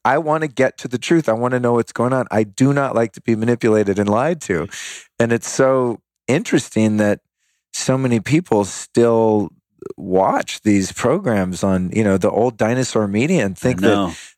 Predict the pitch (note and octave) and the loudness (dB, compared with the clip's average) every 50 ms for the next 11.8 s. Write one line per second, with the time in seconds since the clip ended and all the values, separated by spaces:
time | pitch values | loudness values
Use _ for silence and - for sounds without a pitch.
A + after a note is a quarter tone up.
0 | _ _ A2+ A2+ - - A2 F2 E2+ G2+ G#2 A2 A2+ A2 G#2+ G#2+ G2+ - - A2+ | _ _ 0 0 0 0 -4 -2 0 0 2 2 2 2 0 -2 -2 -2 0 0
1 | A2 G#2+ - - G#2+ F#2+ - - B2 B2+ - - - - G3+ F3 - - F3+ A3+ | 0 0 0 0 -2 -2 0 -2 -2 -2 -2 -4 -2 -2 -2 -2 -2 0 0 0
2 | F3+ G3 G3 G#3 F#3+ F3+ E3 D3 D3+ D#3 D3 C#3+ C#3+ C#3+ - C3+ D3 E3 - - | 2 2 2 2 2 2 2 0 0 0 0 2 0 0 0 -2 -4 -4 -8 -8
3 | - - C#3+ C#3+ D#3 D3 D3+ D3 C3+ B2 D3 C3 C3 C3 B2 A2+ - - E3+ F#3+ | -2 0 2 2 2 2 2 2 2 2 2 2 2 2 0 0 0 2 2 2
4 | B3 B3 G3 E3 C#3+ B2 C#3+ E3 E3 C#3+ C#3 E3 D#3 D3 B2+ A#2+ G#2+ - _ - | 2 0 2 2 2 2 2 0 0 -2 -2 -2 -2 0 0 -2 -4 -6 _ -2
5 | C3 B2 A#2+ A#2 A2 G#2 F#2+ - - - A2+ G#2+ G#2 G2+ F#2+ - - A2 G#2 G2+ | -2 0 0 0 0 -2 -4 -6 -4 -2 0 0 0 0 -2 -4 -4 -4 -2 -2
6 | G2 F#2 F2 E2+ G2+ G2 G2+ G#2+ A#2 G#2+ - B2 A#2+ B2 - - - A#2 A2 G2+ | -2 -2 -2 -2 -2 0 0 0 -2 -2 -4 -6 -6 -6 -6 -4 -2 -2 -2 -2
7 | - - A#2 A#2 C#3 C#3+ A#2+ - A#2 A2 G#2 - - A2 G2+ G2+ G2 - - A#2+ | -2 -2 0 0 0 0 0 0 0 0 0 -2 -2 -2 0 0 0 0 0 0
8 | A#2 - A2+ G2 F#2 G#2+ A#2 C3+ C#3+ F3+ G3+ F#3 - E3+ D3 B2 A#2 A2+ A#2 B2+ | 0 0 -2 -2 -2 0 0 2 2 2 2 0 0 0 0 0 0 0 0 0
9 | B2+ A#2+ G2 G#2 F#2 F#2 F2+ G#2+ G#2 A2 A2 A2 G2 - - _ - - - - | 0 -2 -2 -2 -2 -2 -2 -2 0 0 0 0 -2 -4 -10 _ -20 -20 -20 -20
10 | _ _ _ - D#3 F#3+ G3+ - A#3+ G3+ - - - C3+ C3 B2+ A#2 G#2+ - C3+ | _ _ _ 2 2 2 4 2 0 -2 -2 0 0 2 2 0 -2 -2 -2 -2
11 | A#2 G#2 - - F2+ F2+ E2+ G2 A2+ F2+ D#2 - - - - | -2 0 0 -2 -2 0 0 0 0 -2 -4 -8 -12 -20 -20